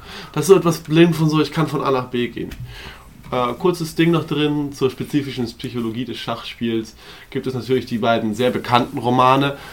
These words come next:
Der eine bekannter als der andere. Jeder kennt die Schachnovelle in Deutschland, weil man sie oft in der Schule liest. Gutes Buch, um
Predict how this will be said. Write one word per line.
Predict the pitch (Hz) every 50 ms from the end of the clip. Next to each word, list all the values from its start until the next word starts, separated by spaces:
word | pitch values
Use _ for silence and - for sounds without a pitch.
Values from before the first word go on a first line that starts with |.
| - - -
Der | 123 117
eine | 113 131 143
bekannter | 123 117 117 139 139 - 120
als | 117 113
der | - 107
andere. | 110 127 143 147 143 143
Jeder | 131 131 123 120
kennt | 120 - 123 113
die | - -
Schachnovelle | - - 135 123 - 156 151 143 135 139 139 143 139
in | 135 139
Deutschland, | 139 139 139 139 - - 143 143 147 165 165 160
weil | 123
man | 117 117
sie | 113 117
oft | 117 117 - - -
in | 117
der | 117 117
Schule | - - 139 143 143 143
liest. | 156 170 185 175 - - - -
Gutes | - 170 160 160 -
Buch, | - - 170 180 170
um | 180 - 160 -